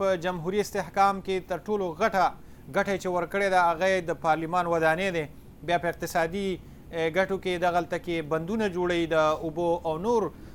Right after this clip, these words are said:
اه، په لارو کوڅو جوړولو، هسپتالونو، په تعلیم په وضع باندې، اه، لګیا دي، کوي، کار پکې کوي. نو چې دغه کردار ول زیات کړي. وجه دا ده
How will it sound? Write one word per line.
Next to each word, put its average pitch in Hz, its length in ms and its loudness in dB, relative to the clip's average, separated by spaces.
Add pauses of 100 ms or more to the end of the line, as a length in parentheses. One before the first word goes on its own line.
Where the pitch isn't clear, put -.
(160)
اه، 156 180 2
په 165 140 -2
لارو 180 560 6
کوڅو 175 440 -6
جوړولو، 165 440 2
هسپتالونو، 165 760 0
په 156 100 -4
تعلیم 165 380 0
په 170 100 -2
وضع 160 260 2
باندې، 147 420 0 (400)
اه، 147 360 0
لګیا 151 400 0
دي، 151 80 -4
کوي، 170 320 -4
کار 151 240 2
پکې 139 340 -8
کوي. 156 200 -2 (340)
نو 170 100 -8
چې 175 100 -8
دغه 196 560 4 (180)
کردار 175 360 4
ول 165 220 0
زیات 156 440 0
کړي. 131 120 -12 (400)
وجه 226 260 2
دا 240 200 6
ده 214 220 2